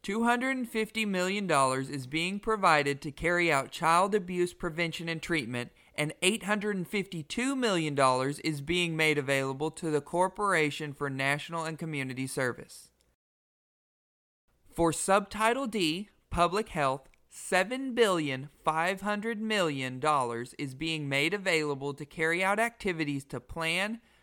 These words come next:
prepare for, promote, distribute, administer, monitor,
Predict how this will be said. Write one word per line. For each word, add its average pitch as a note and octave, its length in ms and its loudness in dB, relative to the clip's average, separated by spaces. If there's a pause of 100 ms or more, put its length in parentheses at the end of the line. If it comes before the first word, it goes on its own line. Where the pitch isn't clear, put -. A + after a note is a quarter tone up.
(160)
prepare G#3 520 4
for, C3 480 -2 (400)
promote, E3 680 2 (540)
distribute, C#3+ 760 -2 (400)
administer, C#3+ 920 -2 (300)
monitor, D3+ 880 0